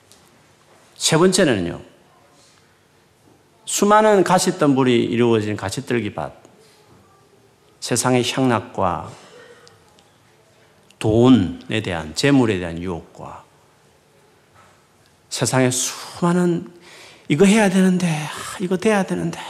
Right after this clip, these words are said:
많은 근심들. 이것에 꽉 차여서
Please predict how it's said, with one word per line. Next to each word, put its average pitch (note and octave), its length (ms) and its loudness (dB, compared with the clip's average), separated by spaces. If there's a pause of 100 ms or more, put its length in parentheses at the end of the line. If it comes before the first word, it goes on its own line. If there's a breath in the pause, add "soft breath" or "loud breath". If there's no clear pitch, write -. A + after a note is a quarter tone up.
(200 loud breath)
많은 E3 260 4
근심들. B2+ 720 -2 (1400 soft breath)
이것에 E3 400 2
꽉 A3+ 440 2
차여서 A2+ 680 -2